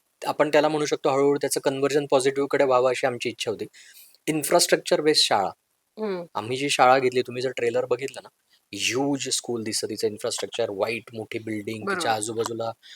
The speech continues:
Speaker 1: अ, डोंगर, दऱ्या आणि असं वाटतं की अरे ह्या श-, ही शाळा आहे का? Actually ती शाळाच आहे.
Speaker 2: हम्म.
Speaker 1: त्या शाळेच्या गेटमध्येही तुम्हाला पाय ठेवायला परवानगी नाहीये, इतकी स्ट्रिक्ट स्कूल आहे.
Speaker 2: बरं.
Speaker 1: ज्यावेळेला त्यांना आम्ही हा विषय सांगितला ना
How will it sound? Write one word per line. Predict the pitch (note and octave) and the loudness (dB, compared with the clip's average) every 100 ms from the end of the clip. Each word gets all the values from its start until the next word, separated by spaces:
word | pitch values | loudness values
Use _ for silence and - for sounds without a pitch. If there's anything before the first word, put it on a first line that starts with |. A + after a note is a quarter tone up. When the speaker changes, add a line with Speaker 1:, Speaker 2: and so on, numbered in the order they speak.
| - - | -16 -2
Speaker 1:
अ, | G#2+ | 0
डोंगर, | G2 G2+ A2 A2 A2+ | 2 0 0 2 2
दऱ्या | A2 A2 G#2+ G#2+ | 4 2 4 4
आणि | A#2+ | 4
असं | C3 - | 4 4
वाटतं | D#3+ - C3+ | 4 2 2
की | C#3+ | 4
अरे | D3 | 4
ह्या | B2 - | 4 4
श-, | - - B2 | 0 -4 2
ही | |
शाळा | D#3 - G2+ A#2+ | 4 8 10 10
आहे | D#3+ | 8
का? | C3+ A#2 - - - | 4 2 2 -14 -6
Actually | A2+ - E3+ D#3+ | -6 -4 -2 2
ती | D3+ | 4
शाळाच | B2 G#2 - | 4 4 2
आहे. | - _ _ _ _ _ - | -12 _ _ _ _ _ -14
Speaker 2:
हम्म. | F#3 F3+ F#3 F#3 - - | -12 -12 -16 -18 -20 -4
Speaker 1:
त्या | C3 | 2
शाळेच्या | - A#2+ A#2 C#3 F3+ C3+ A2 | 8 8 8 4 2 2 4
गेटमध्येही | C3+ D#3+ E3+ F3 | 6 6 6 6
तुम्हाला | E3+ D#3+ D#3 | 6 2 4
पाय | D3 | 4
ठेवायला | C#3 C3 B2 | 2 0 0
परवानगी | A#2 A2+ A#2 A2+ | 0 -2 -4 -6
नाहीये, | A2+ F#2 | -8 -8
इतकी | G#2+ - A#2+ | -14 -6 0
स्ट्रिक्ट | - A2+ G#2+ | 2 0 0
स्कूल | - G2+ F2 | -2 -2 -6
आहे. | F#2 - _ - - | -8 -18 _ -20 -10
Speaker 2:
बरं. | G3+ E3 _ _ _ - | -8 -8 _ _ _ 4
Speaker 1:
ज्यावेळेला | B2 C#3 F#3+ - - | 6 8 6 6 8
त्यांना | B2+ C#3+ E3+ | 8 8 8
आम्ही | F3 E3+ | 8 6
हा | D#3+ | 4
विषय | D3+ - D#3+ | 4 6 4
सांगितला | C#3 B2+ C3 A#2+ | 4 2 2 2
ना | G2 | -2